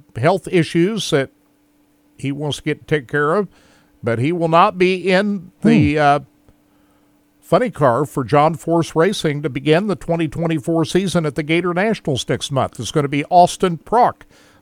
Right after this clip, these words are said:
Speaker 1: behind the wheel of that funny car, so we hope to see Robert Hight back fairly soon. How, how,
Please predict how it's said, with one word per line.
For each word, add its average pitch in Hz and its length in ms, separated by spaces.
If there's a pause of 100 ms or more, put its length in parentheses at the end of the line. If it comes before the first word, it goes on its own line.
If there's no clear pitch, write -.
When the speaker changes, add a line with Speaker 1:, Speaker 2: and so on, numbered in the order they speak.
Speaker 1:
behind 135 340
the 143 60
wheel 135 260
of 135 100
that 127 200
funny 131 260
car, 156 260
so 196 180
we 139 80
hope 143 160
to 131 100
see 139 360 (640)
Robert 131 320
Hight 139 380
back 143 380 (180)
fairly 170 540
soon. 185 480 (180)
How, 143 340 (200)
how, 160 300